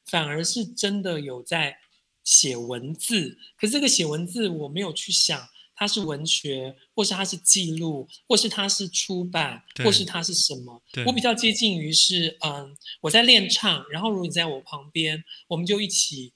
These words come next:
Speaker 1: 听一首歌或唱一首歌。
Speaker 2: 嗯，嗯，
Speaker 1: 我没有想过这个歌未来会变成什么作品，
Speaker 2: 嗯，嗯。
Speaker 1: 如果不是用，遇到了像孙子平这样的制作人，他是不可能成为一个作品的。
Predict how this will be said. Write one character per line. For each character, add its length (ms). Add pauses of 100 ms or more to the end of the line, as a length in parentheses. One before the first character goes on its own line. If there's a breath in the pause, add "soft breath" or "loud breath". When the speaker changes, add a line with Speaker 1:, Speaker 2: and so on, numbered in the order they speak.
(340)
Speaker 1:
听 260
一 60
首 260
歌 220
或 160
唱 340
一 40
首 300
歌。 340
Speaker 2:
嗯， 240
嗯， 40
Speaker 1:
我 60
没 100
有 80
想 220
过 100
这 120
个 100
歌 320
未 140
来 120
会 140
变 220
成 240
什 180
么 140
作 240
品， 240
Speaker 2:
嗯， 20
嗯。 320
Speaker 1:
如 100
果 140
不 80
是 200
用， 280 (120)
遇 140
到 220
了 260 (220 loud breath)
像 400 (200)
孙 220
子 140
平 180
这 120
样 120
的 80
制 220
作 260
人， 300
他 100
是 120
不 160
可 180
能 160
成 200
为 120
一 60
个 160
作 240
品 240
的。 60